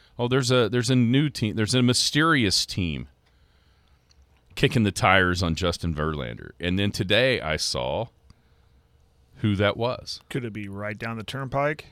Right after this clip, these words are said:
Speaker 2: Right down the, could it be the Yankees?
Speaker 1: It's not.
Speaker 2: Not the Yankees. You always think the Yankees would be a player in this thing. Who, who is it?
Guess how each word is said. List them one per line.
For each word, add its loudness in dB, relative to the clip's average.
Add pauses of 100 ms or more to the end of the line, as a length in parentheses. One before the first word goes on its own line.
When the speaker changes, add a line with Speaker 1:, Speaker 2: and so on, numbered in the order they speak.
(200)
Speaker 2:
Right -2
down -4
the, -6 (1500)
could 0
it -2
be 4
the 0
Yankees? -6 (560)
Speaker 1:
It's -6
not. -2
Speaker 2:
Not -6
the -6
Yankees. -8
You 0
always 4
think 2
the -6
Yankees 2
would -8
be -2
a -4
player -2
in -6
this -8
thing. -14 (300)
Who, -2
who -2
is 2
it? -10